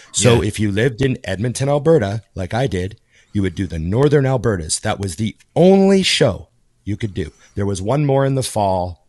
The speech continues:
Speaker 1: but it was after everything. It was for the next year. And it was
Speaker 2: Yeah.
Speaker 1: usually kind of the easiest show.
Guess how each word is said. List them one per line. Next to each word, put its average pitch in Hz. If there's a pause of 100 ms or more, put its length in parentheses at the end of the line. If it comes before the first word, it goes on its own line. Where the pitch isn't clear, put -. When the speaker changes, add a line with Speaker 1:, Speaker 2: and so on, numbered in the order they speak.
Speaker 1:
but 92
it 82
was 90
after 90
everything. 78
It 76
was 76
for -
the 82
next 82
year. 78
And 90
it 87
was 95
Speaker 2:
Yeah. 104
Speaker 1:
usually 98
kind 92
of 85
the 87
easiest 78
show. -